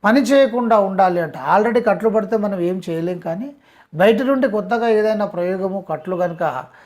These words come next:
వేయడానికి ప్రయత్నం చేసినప్పుడు ఆ వ్యక్తి కనుక పంచముఖ ఆంజనేయ స్వామి ఉపాసన పరుడు కనుక అయినట్టయితే అలాంటి ఏవి కూడా పనిచేయవు. తర్వాత అతడి యొక్క బుద్ధి వికసించడము, ముందుకు వెళ్ళడం కూడా జరుగుతుంది.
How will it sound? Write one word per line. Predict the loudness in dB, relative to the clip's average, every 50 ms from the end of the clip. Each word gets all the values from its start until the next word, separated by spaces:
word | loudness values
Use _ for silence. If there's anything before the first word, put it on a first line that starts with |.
| -20 -20 _ -4
వేయడానికి | 0 2 4 4 4 2 2 0 -4
ప్రయత్నం | -2 -2 -2 -4 -4 -6 -8 -10 -10 -10
చేసినప్పుడు | -12 -12 -12 -14 -18 -18 -16 -12 -12 -6 0 2
ఆ | 4 4
వ్యక్తి | 4 4 0 0 0 -2
కనుక | 0 0 0 0 -2 -4
పంచముఖ | -4 -4 -6 -4 -4 -4 -4 -4 -4 -2
ఆంజనేయ | -2 -2 -2 -4 -6 -6 -6 -6 -8 -8
స్వామి | -6 -6 -6 -6 -4 -6 -8 -8 -10 -12 -16 _ _ _ _ -6
ఉపాసన | -4 0 2 2 2 2 2 0 -2
పరుడు | 0 0 2 2 2 2
కనుక | 0 -2 -2 -2 -4
అయినట్టయితే | -4 -4 -4 -6 -10 -10 -10 -12 -12 -10 -6 -4 -4 -4 -4 -8 -14 -20 -18 -10 -6
అలాంటి | -2 0 0 0 0 0 -4
ఏవి | -4 -4 -6 -6 -8
కూడా | -10 -10 -10 -10
పనిచేయవు. | -10 -12 -16 -18 -20 -20 -20 -20 _ _ _ _ _ _ _ _ _ -20 -14 _ -2
తర్వాత | 0 2 4 4 4 4 4 2
అతడి | 4 4 4 2 0 0 0 2
యొక్క | 2 2 2 0
బుద్ధి | -2 -2 -2 -2 -2 0 2 2 2
వికసించడము, | 2 0 0 -2 -2 -2 -4 -6 -6 -6 -6 -6 -6 -6 -6 -8 -8
ముందుకు | -8 -8 -8 -6 -6 -6 -4 -4
వెళ్ళడం | -4 -4 -4 -6 -8 -10
కూడా | -14 -16 -14 -12 -12
జరుగుతుంది. | -12 -12 -16 -18 -20 -20 _ -20 -20 -20 _ _